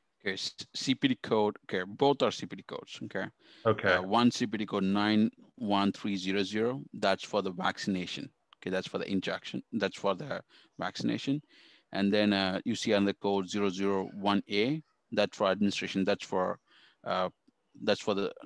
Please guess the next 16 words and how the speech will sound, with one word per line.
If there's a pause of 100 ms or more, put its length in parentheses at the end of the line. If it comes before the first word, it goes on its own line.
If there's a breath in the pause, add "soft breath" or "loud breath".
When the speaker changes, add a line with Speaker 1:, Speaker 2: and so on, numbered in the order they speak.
Speaker 1:
that's
for
injecting
that
vaccination
to
the
patient.
For
that
service,
you
send
a (800)
separate
charge.